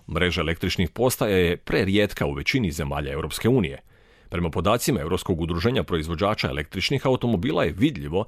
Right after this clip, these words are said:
da čak deset zemalja nema u prosjeku niti jednu postaju za punjenje automobila strujom na sto kilometara. Hrvatska je tu neznatno bolja od Bugarske, s dvije zarez tri punionice na sto kilometara i niskim udjelom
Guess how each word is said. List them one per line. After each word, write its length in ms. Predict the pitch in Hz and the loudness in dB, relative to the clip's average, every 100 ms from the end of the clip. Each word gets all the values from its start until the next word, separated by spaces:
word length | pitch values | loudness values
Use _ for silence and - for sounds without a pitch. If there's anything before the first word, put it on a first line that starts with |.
| - - | -6 -10
da 100 | - | -6
čak 280 | - 190 - | -2 -2 -4
deset 380 | 90 180 - 110 | 0 0 0 0
zemalja 460 | 92 85 131 117 - | 2 2 2 0 0
nema 440 | 90 139 123 67 | 2 2 2 -2
u 80 | 67 | -6
prosjeku 500 | - 95 120 101 92 | 0 0 0 0 0
niti 300 | 78 - 80 | 0 -4 -2
jednu 280 | 107 143 151 | 0 2 0
postaju 460 | 110 87 - 78 | 2 0 2 0
za 120 | 69 82 | 0 -2
punjenje 380 | - 143 110 | 0 2 4
automobila 580 | 71 71 73 71 101 143 | 2 -2 -4 -2 0 0
strujom 460 | 95 - 131 165 - | 0 2 2 2 0
na 180 | 90 85 | -2 -2
sto 240 | - 131 | 0 -2
kilometara. 640 | - 180 98 71 82 82 - _ _ _ _ _ _ | 2 2 2 0 -8 -12 -14 _ _ _ _ _ _
Hrvatska 380 | - 170 95 - | 2 2 2 2
je 60 | 98 | 4
tu 100 | 127 | 6
neznatno 420 | 110 113 113 87 | 6 4 2 2
bolja 240 | 76 87 | 2 0
od 60 | 80 | 2
Bugarske, 540 | 123 113 76 - 71 71 | 2 2 0 -6 -6 -6
s 120 | 90 | -8
dvije 220 | 82 113 90 | -2 0 2
zarez 300 | 87 80 - | 2 -2 0
tri 180 | 117 | -2
punionice 540 | 78 80 78 90 87 - | -2 -2 2 2 2 -2
na 80 | 67 | -4
sto 200 | - - | -6 -2
kilometara 600 | 117 123 127 110 110 95 - - | 0 2 2 2 2 0 -4 -2
i 100 | 113 | 2
niskim 420 | 110 - 90 80 | 2 2 0 0
udjelom 420 | 82 82 71 73 | 2 0 0 -4